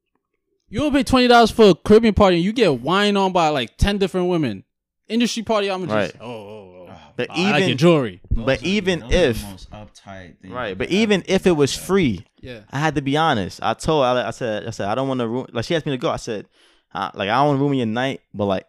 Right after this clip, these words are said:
Speaker 2: industry parties especially is just not my type of scene. I don't like those type of energy because, like he said, it's nothing but fake,
Speaker 1: Facade.
Speaker 2: fake,
Speaker 3: Yeah.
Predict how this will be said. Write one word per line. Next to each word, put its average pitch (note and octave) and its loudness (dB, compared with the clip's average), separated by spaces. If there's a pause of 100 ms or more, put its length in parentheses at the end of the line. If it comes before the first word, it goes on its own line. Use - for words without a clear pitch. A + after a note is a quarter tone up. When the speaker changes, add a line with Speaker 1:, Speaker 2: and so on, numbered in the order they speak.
(120)
Speaker 2:
industry C3+ -6
parties C3+ -10 (720)
especially F#2+ -6 (580)
is G2+ -2
just G2+ -4
not G2+ -2
my F#2+ 0
type F#2 -4
of F#2 -6
scene. F2+ -8
I G2+ -2
don't A#2 0
like A2+ -2 (160)
those G#2+ -2
type - -6
of G2 -4 (160)
energy G2+ -4
because, E2 -12
like G2+ -6
he A2 -12
said, C3+ -4 (360)
it's A2 -4
nothing A#2+ -8
but G#2+ -6
fake, - -4
Speaker 1:
Facade. A#3+ -14
Speaker 2:
fake, C#3+ -4 (440)
Speaker 3:
Yeah. D#2+ -20